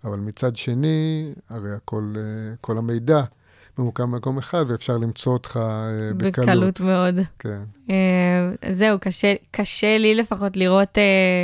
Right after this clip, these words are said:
Speaker 2: אפילו עם כמה איזושהי תנועת התנגדות,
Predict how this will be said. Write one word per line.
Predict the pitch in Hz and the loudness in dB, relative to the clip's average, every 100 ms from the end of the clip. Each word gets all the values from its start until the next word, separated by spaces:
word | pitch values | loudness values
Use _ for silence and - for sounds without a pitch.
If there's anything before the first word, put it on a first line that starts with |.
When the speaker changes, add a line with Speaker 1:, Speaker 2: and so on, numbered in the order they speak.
| 180 202 | -2 -8
Speaker 2:
אפילו | - 208 220 | -2 2 4
עם | 208 202 | 2 0
כמה | 196 190 208 196 190 | 0 2 2 2 0
איזושהי | 190 208 185 | -2 -4 -4
תנועת | 180 190 175 202 | -2 -2 -2 -2
התנגדות, | 196 190 175 190 226 220 | -2 -2 2 4 4 2